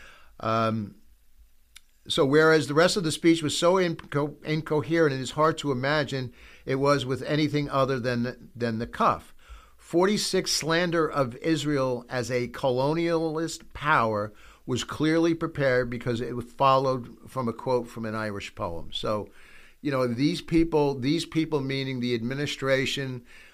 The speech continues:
um, the, the, uh, Blinken and, and, and, and the Secretary of, of, of State in their office, these are all well,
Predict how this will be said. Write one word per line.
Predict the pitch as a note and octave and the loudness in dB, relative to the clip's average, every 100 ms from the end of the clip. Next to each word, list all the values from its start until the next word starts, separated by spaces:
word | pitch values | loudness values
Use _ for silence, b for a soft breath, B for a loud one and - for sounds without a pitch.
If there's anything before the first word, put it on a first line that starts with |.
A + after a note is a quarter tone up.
| - | -12
um, | A#2 A2+ A2 A2 G#2+ G#2+ - - - | -2 0 2 2 0 -2 -4 -8 -8
the, | A#2+ A#2+ A2+ A2 | -6 -2 0 -2
the, | A2 A2+ A2 G#2+ A2 | -2 -2 -2 0 0
uh, | G#2 G2+ G2+ G#2 - - | 0 -2 -4 -8 -12 -14
Blinken | A2+ C3 C#3 C#3+ C#3 C3 | -6 0 0 0 -2 -2
and, | A#2 A2 | -4 -2
and, | A#2+ G#2+ | -2 -2
and, | A#2 A2 - | -2 -4 -6
and | B2 | -8
the | A2 | -6
Secretary | - C3+ - - C3+ C3 B2+ B2 | -2 -4 -4 -2 0 2 0 -2
of, | A#2 G#2+ G#2 | -2 -4 -4
of, | A2+ G#2+ G#2+ - - - - - - | -4 -4 -6 -10 -16 -18 -16 -16 -12
of | - G#2 | -8 -6
State | - C#3 C#3 A#2+ | -2 0 -2 -2
in | A#2 | -4
their | B2+ B2+ | 0 2
office, | C3 B2+ C3 A#2+ B B B | 2 0 -4 -8 B B B
these | - A#3+ A3+ | -6 -2 -2
are | D#3+ | -2
all | - D3+ E3 F#3 F#3+ | 0 4 6 6 6
well, | D3 B2 C3 D3+ F3 F#3 F3+ E3 | 2 0 4 6 6 2 0 -6